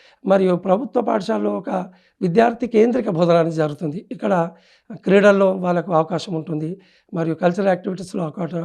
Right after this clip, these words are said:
అవకాశం ఉంటుంది. అన్ని సబ్జెక్టులకు సమాన ప్రాధాన్యత ఇవ్వడం జరుగుతుంది.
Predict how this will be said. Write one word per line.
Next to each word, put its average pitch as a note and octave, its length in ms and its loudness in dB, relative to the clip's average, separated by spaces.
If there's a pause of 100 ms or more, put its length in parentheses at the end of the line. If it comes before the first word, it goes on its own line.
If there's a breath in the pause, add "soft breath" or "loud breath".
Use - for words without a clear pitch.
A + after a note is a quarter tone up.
అవకాశం E3 360 -6
ఉంటుంది. D#3+ 340 -4 (300 soft breath)
అన్ని G#3+ 260 2
సబ్జెక్టులకు G#3+ 600 -2
సమాన F#3+ 360 6
ప్రాధాన్యత F3+ 480 0
ఇవ్వడం E3 300 0
జరుగుతుంది. D#3+ 420 -4